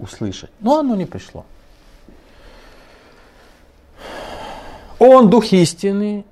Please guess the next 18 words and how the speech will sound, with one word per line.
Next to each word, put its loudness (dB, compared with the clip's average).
будет -2
наставлять 2
человека, -2
наставлять 0
человека -2
только -4
в -8
соответствии -2
с -6
Богом -2
определённой -2
миссией -4
для -10
человека, -12
а -4
не -2
в -8
том, 2